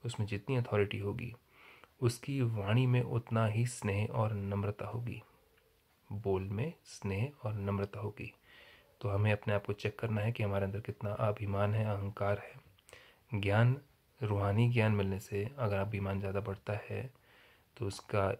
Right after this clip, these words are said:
एक ही साइन है कि हमारे अंदर कहीं ना कहीं ईगो बहुत ज़्यादा हो रही है, हमारे वचनों में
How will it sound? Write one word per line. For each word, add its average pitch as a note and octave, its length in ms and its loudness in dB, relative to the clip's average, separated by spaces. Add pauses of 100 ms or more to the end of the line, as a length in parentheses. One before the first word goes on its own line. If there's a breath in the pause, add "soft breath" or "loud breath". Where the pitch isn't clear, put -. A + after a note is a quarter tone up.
(160)
एक A2+ 140 2
ही A#2+ 120 -4
साइन G2+ 300 -2
है G2+ 400 -8
कि G#2+ 80 -6
हमारे G2 240 0
अंदर G2+ 160 -2
कहीं G2+ 160 -6
ना G2+ 100 0
कहीं G2+ 300 -4 (320)
ईगो G#2+ 260 -4 (320)
बहुत G#2 260 -2
ज़्यादा G#2 220 -2
हो G2+ 120 0
रही G2+ 160 -4
है, A2 180 -2 (240)
हमारे G2+ 340 2
वचनों A2+ 440 2
में G#2+ 260 -2